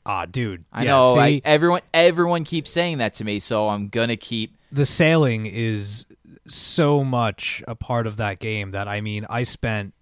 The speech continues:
Speaker 1: I, I, I think I got to, it was eighty-six percent overall completion
Speaker 2: Yeah.
Speaker 1: on it. I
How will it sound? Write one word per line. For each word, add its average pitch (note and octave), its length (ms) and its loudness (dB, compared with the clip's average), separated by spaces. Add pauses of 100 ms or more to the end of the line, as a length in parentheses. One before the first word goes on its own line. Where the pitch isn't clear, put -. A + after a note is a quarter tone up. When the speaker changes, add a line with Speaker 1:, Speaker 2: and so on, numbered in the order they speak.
(100)
Speaker 1:
I, A2+ 160 -6
I, B2+ 160 -6 (140)
I C#3+ 120 0
think F#3+ 220 2
I E3+ 80 -2
got D3+ 260 0
to, A#2+ 280 -2 (320)
it C3 40 -12
was A2+ 200 -10
eighty-six C#3+ 640 -4
percent B2 360 -4
overall A2+ 560 -6
completion G#2+ 520 -6 (160)
Speaker 2:
Yeah. - 40 -14
Speaker 1:
on C#3+ 240 -2
it. D3+ 160 -2 (540)
I B2+ 540 0